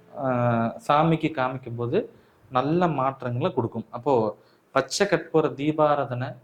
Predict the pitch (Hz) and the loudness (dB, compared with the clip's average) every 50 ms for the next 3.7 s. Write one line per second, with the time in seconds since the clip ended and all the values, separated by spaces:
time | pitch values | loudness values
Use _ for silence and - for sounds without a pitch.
0 | _ _ _ _ _ _ _ _ _ - 127 123 - - - 185 180 180 170 170 | _ _ _ _ _ _ _ _ _ -4 -4 -4 -2 -2 0 0 2 2 0 2
1 | - 160 156 151 135 - 139 139 139 147 151 151 143 127 123 127 135 139 135 - | 2 2 2 2 0 0 -2 0 0 0 -2 -2 -2 -2 -2 -2 -4 -6 -8 -8
2 | 120 120 - 113 113 110 139 175 185 - _ _ _ _ - 123 120 120 - - | -8 -6 -6 -8 -6 -6 -6 -6 -8 -10 _ _ _ _ -6 -4 -4 -4 -6 -4
3 | - 180 175 170 160 165 - 151 147 139 - - 139 127 | -4 -2 0 0 -2 -4 -4 -4 -4 -4 -4 -4 -6 -4